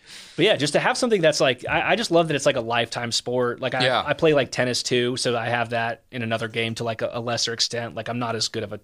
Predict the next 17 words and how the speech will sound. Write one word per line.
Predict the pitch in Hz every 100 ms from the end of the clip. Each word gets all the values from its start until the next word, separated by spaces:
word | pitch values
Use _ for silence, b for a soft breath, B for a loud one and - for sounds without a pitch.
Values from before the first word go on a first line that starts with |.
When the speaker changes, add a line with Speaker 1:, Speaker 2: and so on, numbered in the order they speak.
| _
Speaker 1:
tennis | - 113 107
player | - 104 107
as | 107
I | 107
am | 110 110
a |
golfer, | 101 110 113 92 101
but, | 110 110 - B B B B B B
you | 160
know, | 165
m-, | 165 175 143
my | 165
favorite | 240 220
part | 190 185
about | 139 110
golf | 120 202 -
is, | 123 -